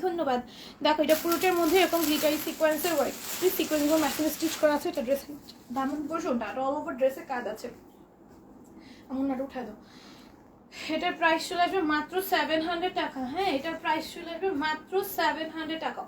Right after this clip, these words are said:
অসম্ভব সুন্দর প্রত্যেকটা ড্রেস। আপু তুমি কি আমার কমেন্ট দেখো? এই যে বর্ষা নদী আপু দেখতেছি। দেখো কিছু কিছু কমেন্ট আমার এখানে শো করে না, এটা সবার নাকি সেম প্রবলেম করে সব পেজে, আমি জানতাম না আগে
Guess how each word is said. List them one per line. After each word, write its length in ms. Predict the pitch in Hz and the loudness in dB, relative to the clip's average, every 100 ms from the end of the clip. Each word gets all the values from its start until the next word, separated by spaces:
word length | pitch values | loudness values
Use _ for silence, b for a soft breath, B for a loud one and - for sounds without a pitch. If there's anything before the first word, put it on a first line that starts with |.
| 320 | -4
অসম্ভব 520 | - - 370 359 370 - | -4 -2 -2 0 0 -2
সুন্দর 240 | 320 277 254 | -8 -4 -4
প্রত্যেকটা 420 | - 240 - - 294 | -4 -10 -10 -8 -8
ড্রেস। 140 | 233 226 - B B B B B B B 285 | -8 -12 -18 B B B B B B B -8
আপু 140 | 302 381 | -6 -6
তুমি 160 | 349 339 339 | -6 -6 0
কি 60 | 370 | 0
আমার 180 | 330 339 330 | 2 0 0
কমেন্ট 260 | 320 339 320 311 | 0 0 4 4
দেখো? 260 | 302 - 370 339 | 4 4 6 6
এই 60 | 302 | 4
যে 60 | 294 | 4
বর্ষা 240 | 349 - 349 | 2 2 -6
নদী 120 | 349 339 | -4 -6
আপু 100 | 311 254 | -4 -4
দেখতেছি। 440 | 277 - 302 330 349 440 B B B B - - - - - - 254 | -4 -6 -8 -4 -2 -4 B B B B -20 -20 -20 -20 -20 -14 -4
দেখো 220 | 302 311 247 247 - 370 | -4 -2 -2 -2 -4 -6
কিছু 160 | 381 403 | -2 0
কিছু 140 | 392 403 | 0 2
কমেন্ট 260 | 339 339 370 339 | 4 4 2 2
আমার 120 | 339 | 2
এখানে 180 | 330 359 381 | 2 2 2
শো 100 | - 330 | 2 2
করে 120 | 320 277 | 4 2
না, 60 | 247 | 2
এটা 120 | 311 - | -2 2
সবার 320 | 311 311 370 403 | 6 8 8 6
নাকি 160 | 392 359 - | 2 0 0
সেম 120 | 294 277 | -2 0
প্রবলেম 260 | 269 247 247 | 0 0 0
করে 120 | 240 226 285 | 0 0 0
সব 120 | 262 - | -2 -2
পেজে, 240 | 269 247 233 | -2 0 2
আমি 80 | 240 | 2
জানতাম 340 | 247 247 302 302 | 2 2 2 0
না 40 | 240 | 0
আগে 160 | 214 254 | 0 -4